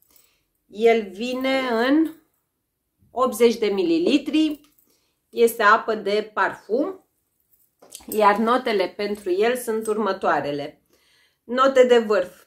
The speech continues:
piersică, lici, bergamotă, în mijloc trandafir, iasomie, floare de portocal,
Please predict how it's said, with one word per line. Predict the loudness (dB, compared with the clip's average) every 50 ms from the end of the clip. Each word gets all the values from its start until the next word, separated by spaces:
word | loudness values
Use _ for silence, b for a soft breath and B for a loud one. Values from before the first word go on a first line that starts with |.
| _ _
piersică, | 0 4 4 4 4 2 -2 -8 -12 -10 -4 -2
lici, | -2 0 0 -2 -2 -4 -4 -6 -8 -8 -8 -4
bergamotă, | -2 0 0 2 2 2 2 2 2 -2 -4 -4 -2 -2 0 0 0 -2 -6 -10 _ _ _ _
în | _ -6 -4 -2
mijloc | -2 -2 -2 -2 0 0 0 0 -2
trandafir, | -2 0 2 2 2 4 2 2 2 0 -2 -8 -10 -6 -2
iasomie, | 0 2 2 2 0 -2 -4 -4 -2 -2 -2 -2 -2
floare | -4 -4 -2 -2 0 0 0 -2
de | -2 -4 -6
portocal, | -2 -2 -4 -4 -2 -4 -6 -2 2 2 2 2 2 -2 b